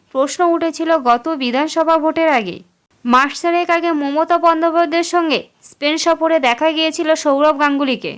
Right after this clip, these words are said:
তখনই রাজনৈতিক মহলে এক প্রশ্ন ওঠে, তবে কি সৌরভ গাঙ্গুলি তৃণমূলে যোগ দিচ্ছেন? শুক্রবার হঠাৎ আবার বিজেপির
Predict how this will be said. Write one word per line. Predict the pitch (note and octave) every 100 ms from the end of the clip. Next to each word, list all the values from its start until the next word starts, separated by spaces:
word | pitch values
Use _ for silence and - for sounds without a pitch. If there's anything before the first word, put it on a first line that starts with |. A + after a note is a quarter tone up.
| - _
তখনই | C4 C4 D#4+ F4 E4
রাজনৈতিক | C#4+ C4+ D#4 D#4 E4+
মহলে | D#4+ E4 D#4+ E4
এক | D#4 D#4
প্রশ্ন | D4+ D4 D#4+ E4 D#4
ওঠে, | B3 F3+ - _ -
তবে | C4 C4 D#4+
কি | F4
সৌরভ | - D4 C#4+ D#4
গাঙ্গুলি | E4 D#4+ E4 E4 F4 F4
তৃণমূলে | C#4 C4+ D4 D#4 E4
যোগ | D#4+ D4+
দিচ্ছেন? | D4+ G4 - B3 D#3+ - _
শুক্রবার | - F#3+ F#3 E4 F4 E4+ E4
হঠাৎ | C#4+ C#4+ D#4 D#4+
আবার | D4+ D#4
বিজেপির | C4 C#4 D4 E4